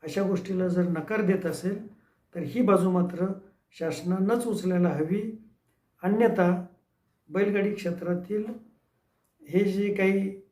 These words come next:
अ, अस्ताव्यस्तपणा आहे याला सुरळीत लावण्याचं काम शासनानं करायचं आहे. मित्रांनो, जर याच गोष्टीसाठी शासनाने जर अंकुश लावला तर start to end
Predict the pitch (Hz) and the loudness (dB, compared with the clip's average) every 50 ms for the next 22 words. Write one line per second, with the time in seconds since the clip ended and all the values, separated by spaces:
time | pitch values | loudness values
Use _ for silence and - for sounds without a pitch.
0 | _ _ _ _ _ _ _ - 180 185 185 185 170 - - - 196 196 208 185 | _ _ _ _ _ _ _ -8 -6 -4 -2 -2 -4 -4 -4 -4 -2 -2 -2 -2
1 | - - 202 185 - 185 170 170 170 165 151 151 185 202 - - - - _ _ | -2 -4 -8 -6 -4 -2 -2 -2 -2 -2 0 0 0 -2 -2 -6 -12 -18 _ _
2 | _ _ _ _ 175 175 185 180 175 - 185 180 180 190 214 214 214 202 185 175 | _ _ _ _ -4 -2 0 0 0 0 2 4 6 6 4 4 2 2 2 2
3 | 175 180 175 180 180 175 - 180 190 202 202 - - - - _ _ _ _ _ | 2 2 0 0 -2 -4 -4 -2 -2 -2 -4 -6 -12 -18 -20 _ _ _ _ _
4 | _ - 160 156 - - - 170 165 170 165 147 151 143 143 139 139 139 135 127 | _ -12 -10 -10 -10 -8 -6 -4 -4 -2 -4 -4 -4 -4 -4 -4 -6 -6 -10 -12
5 | 127 - - _ _ _ _ _ _ _ _ _ _ _ _ _ _ 180 175 180 | -16 -18 -20 _ _ _ _ _ _ _ _ _ _ _ _ _ _ -10 -6 -2
6 | 185 185 190 196 208 208 208 208 - - - _ _ _ _ _ _ _ _ _ | 0 2 2 2 0 -2 -4 -8 -12 -16 -20 _ _ _ _ _ _ _ _ _
7 | _ _ _ _ _ _ - 151 185 190 196 - - - - 170 175 185 196 202 | _ _ _ _ _ _ -4 0 0 0 0 -2 -6 -10 -6 -2 0 0 0 0
8 | 202 190 196 - - - - _ _ _ _ 170 165 175 175 - - 202 185 180 | 0 -4 -6 -10 -14 -18 -20 _ _ _ _ -10 -6 -6 -6 -4 -6 -8 -6 -6
9 | 180 180 180 196 196 180 - 180 170 - - 185 185 180 180 175 180 185 170 165 | -6 -6 -4 -6 -6 -4 -4 -4 -4 -4 -4 -2 0 0 2 2 0 -2 -2 -4
10 | 160 156 - 196 185 175 185 180 165 151 156 175 180 180 - - _ _ _ _ | -4 -6 -6 -6 -4 -2 0 0 0 0 -2 -4 -4 -6 -8 -12 _ _ _ _
11 | _ _ _ _ _ _ _ _ _ - 196 202 214 208 - - - - - - | _ _ _ _ _ _ _ _ _ 0 2 2 2 2 0 -6 -12 -18 -20 -20
12 | _ _ _ _ _ _ _ _ _ _ _ _ _ _ _ _ _ _ _ - | _ _ _ _ _ _ _ _ _ _ _ _ _ _ _ _ _ _ _ -18
13 | - - 214 214 226 226 - - - - 262 294 285 247 233 233 196 180 | -10 -4 0 0 2 2 0 -2 -4 -6 -6 -4 2 4 6 6 6 4